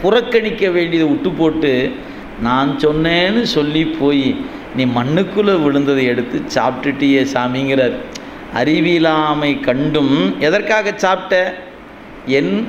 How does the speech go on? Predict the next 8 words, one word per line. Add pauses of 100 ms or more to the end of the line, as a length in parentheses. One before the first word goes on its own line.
அடிமை
வேண்டி." (1080)
நான்
ஏதோ
உனக்கு
வேணும்னு
நினைச்சிட்டியா
நீ?